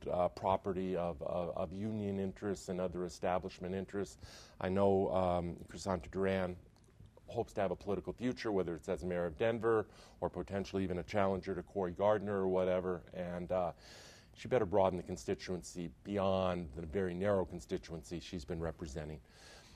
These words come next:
Uh, there is no way when you're in a thirty-two billion dollar hole, which is probably closer to fifty billion, but we'll go with the thirty-two billion dollar number. That's more than the entire state budget for a year.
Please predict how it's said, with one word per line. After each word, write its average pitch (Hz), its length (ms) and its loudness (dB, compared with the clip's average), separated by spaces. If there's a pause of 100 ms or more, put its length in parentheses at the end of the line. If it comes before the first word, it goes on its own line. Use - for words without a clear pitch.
(240)
Uh, 107 200 4 (600)
there 117 260 6
is 98 120 2
no 127 140 6
way 120 420 6
when 113 160 2
you're 110 120 2
in 104 60 2
a 95 40 -2
thirty-two 123 440 -2
billion 107 320 4
dollar 90 280 6
hole, 87 240 4
which 85 160 -2
is 104 60 -8
probably 139 280 4
closer 87 420 -2
to - 60 -10
fifty 90 300 -4
billion, 82 420 -4
but 92 300 0
we'll 110 180 0
go 101 140 4
with 95 180 4
the 90 60 -6
thirty-two 95 560 -4
billion 85 340 -2
dollar 85 240 2
number. 87 240 -2
That's 135 220 2
more 113 160 6
than 92 160 0
the 87 80 -4
entire 85 340 0
state - 300 -8
budget 78 340 -4
for 85 140 -6
a 80 60 -6
year. 78 280 -6